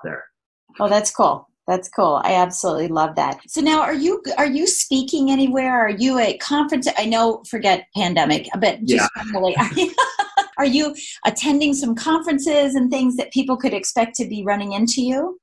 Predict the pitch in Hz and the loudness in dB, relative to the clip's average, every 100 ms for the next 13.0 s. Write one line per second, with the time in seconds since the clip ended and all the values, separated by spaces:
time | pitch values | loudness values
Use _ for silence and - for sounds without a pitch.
0 | _ _ _ - 135 139 127 107 123 135 | _ _ _ -2 0 2 2 2 2 2
1 | 131 139 143 131 143 147 170 165 151 135 | 2 2 2 0 0 0 2 2 2 0
2 | - 135 135 135 131 120 123 110 107 98 | -2 -2 0 2 2 2 2 4 2 0
3 | - 95 90 117 131 120 113 117 123 - | -4 -4 -2 0 2 4 4 2 0 -2
4 | - _ - 117 117 120 120 113 98 - | -12 _ -10 -2 0 2 2 0 -4 -6
5 | 123 123 123 120 120 120 - 101 - 202 | -4 -2 0 2 2 0 -2 -2 2 2
6 | 196 196 226 214 - 220 240 - - 208 | 2 0 0 0 -2 2 2 0 -4 0
7 | 190 226 208 196 196 196 _ - 202 165 | 2 2 2 2 0 -4 _ -2 2 2
8 | - _ _ - 113 104 95 110 104 107 | -2 _ _ -4 0 2 2 0 -2 0
9 | 143 143 - - - _ _ - 110 107 | 0 0 -4 -20 -20 _ _ -10 -6 -2
10 | 143 143 127 110 - 113 117 135 - 131 | 0 0 2 0 0 0 0 0 -4 -2
11 | 127 131 123 123 117 - - 101 - - | 2 2 0 -2 -2 -2 -6 -8 -8 -12
12 | - 98 110 110 104 107 123 127 143 | -6 0 2 4 4 2 2 0 -4